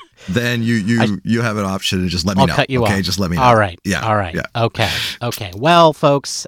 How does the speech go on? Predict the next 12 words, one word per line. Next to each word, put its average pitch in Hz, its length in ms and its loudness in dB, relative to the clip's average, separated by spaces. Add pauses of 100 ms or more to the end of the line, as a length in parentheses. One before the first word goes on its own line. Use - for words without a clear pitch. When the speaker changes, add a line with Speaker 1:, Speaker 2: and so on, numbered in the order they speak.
Speaker 2:
that 135 240 -4
brings 269 340 2
us 113 260 -4
then 104 420 -10 (400)
to 202 120 -6
the 202 220 -6
end 123 180 -2
of 131 120 -6
our 160 180 -6
show, 104 640 -10 (460)
which - 260 -4
means 202 640 0